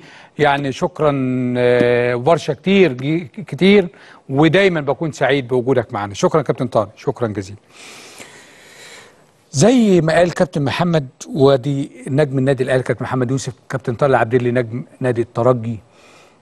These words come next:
الاهلي هيلعب هجوم، والترجي كلنا متاكدين هيلعب على الهجمه المرتده، عشان كده تمركزات المدافع النادي الاهلي لازم تسعين دقيقة أكون مركز جدًا، جدًا، عيني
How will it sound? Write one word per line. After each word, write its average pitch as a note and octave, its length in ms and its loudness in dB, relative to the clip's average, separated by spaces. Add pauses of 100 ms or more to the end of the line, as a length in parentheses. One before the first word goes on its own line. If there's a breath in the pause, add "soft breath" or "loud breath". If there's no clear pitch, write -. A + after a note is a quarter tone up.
(260 soft breath)
الاهلي A3+ 500 2
هيلعب E3+ 380 2
هجوم، C3+ 420 -4 (180)
والترجي F#3+ 440 0
كلنا A3+ 340 0
متاكدين D#3+ 680 -2 (140)
هيلعب D#3 340 4
على B2+ 160 -2
الهجمه C#3 340 -2
المرتده، B2 600 -4
عشان E3+ 300 0
كده E3 220 4
تمركزات D3 720 2 (320)
المدافع C3 880 0
النادي D#3+ 280 0
الاهلي F#3+ 460 0 (320 loud breath)
لازم C#3+ 460 2 (260)
تسعين E3+ 320 0
دقيقة G3 260 6
أكون F#3 260 -2
مركز F3 440 -2
جدًا، C#3+ 440 2
جدًا، C#3+ 680 0
عيني F3 560 4